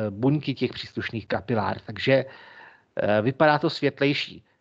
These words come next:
Mohlo by to mást, eh, ty axony nejsou myelinizované, je to prostě světlejší, protože není důvod, aby,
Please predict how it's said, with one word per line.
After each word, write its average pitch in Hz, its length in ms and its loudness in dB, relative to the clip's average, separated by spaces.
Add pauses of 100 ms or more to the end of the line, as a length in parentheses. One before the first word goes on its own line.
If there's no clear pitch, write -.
(340)
Mohlo 175 220 4
by 214 100 0
to 220 120 2
mást, 160 500 2
eh, 127 160 2
ty 135 120 -4
axony 147 400 -4
nejsou 135 320 -2
myelinizované, 117 880 0
je 110 80 -4
to 127 160 -6
prostě - 320 -8
světlejší, 123 600 -2
protože 120 460 -2
není 139 380 2
důvod, 131 420 -4
aby, 113 360 0